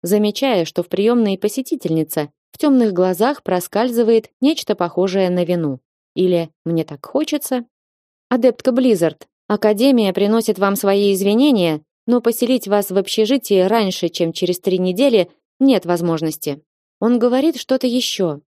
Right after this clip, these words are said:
Много красивых и правильных слов, да только я уже не слышу.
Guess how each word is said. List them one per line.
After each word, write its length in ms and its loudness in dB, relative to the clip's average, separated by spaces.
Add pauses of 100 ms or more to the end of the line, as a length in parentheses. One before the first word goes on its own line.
(180)
Много 380 2
красивых 640 -2
и 40 -2
правильных 480 -2
слов, 420 -4 (300)
да 120 0
только 320 0
я 280 0
уже 340 0
не 160 -2
слышу. 640 -6